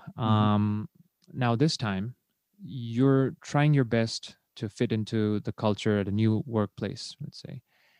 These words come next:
Speaker 2: and, uh, you're chatting up a few coworkers over a casual lunch. And, uh, now, due to your internal,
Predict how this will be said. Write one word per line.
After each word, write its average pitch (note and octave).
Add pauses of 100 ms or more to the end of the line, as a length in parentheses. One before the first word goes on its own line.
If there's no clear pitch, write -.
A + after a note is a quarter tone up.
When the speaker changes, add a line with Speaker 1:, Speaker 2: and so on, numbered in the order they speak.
(160)
Speaker 2:
and, G2+
uh, G2+
you're G2+
chatting A#2
up A2+ (300)
a A2+
few A2
coworkers B2
over G2+ (260)
a -
casual A2
lunch. F#2+ (800)
And, G#2
uh, G2 (1000)
now, C3
due C3
to C#3+
your B2+
internal, C3